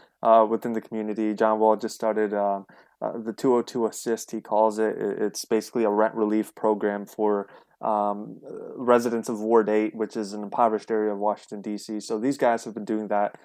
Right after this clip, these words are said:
since they were rookies, and, and it's, uh, you know, it, it's rare to see in the N B A, and, and I think the Wizards are really glad to have those two guys, uh, be the cornerstones of,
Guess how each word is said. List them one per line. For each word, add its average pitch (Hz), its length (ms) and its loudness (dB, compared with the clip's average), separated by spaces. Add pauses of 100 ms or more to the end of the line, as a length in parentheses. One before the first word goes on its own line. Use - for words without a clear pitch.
(140)
since 110 180 -10
they 117 60 0
were 107 140 0
rookies, 104 440 0
and, 104 100 -8
and 104 200 -6
it's, - 180 -10
uh, 101 320 0
you 113 60 -6
know, 107 220 -4
it, 110 180 -2
it's - 180 -10
rare 131 160 2
to 117 80 -2
see - 160 -8
in 107 220 -4
the 104 80 -8
N 101 100 -6
B 104 120 -4
A, 101 120 -2
and, 101 160 -8
and 98 240 -10 (260)
I 113 60 -2
think 113 140 -2
the 110 60 0
Wizards 104 280 0
are 104 60 2
really 104 240 0
glad 98 300 2
to - 60 -14
have 98 280 -2
those 107 420 -4
two 110 140 -8
guys, 98 340 -4
uh, 95 240 -6
be 107 60 -4
the 104 100 -6
cornerstones 107 500 -6
of, 110 220 -10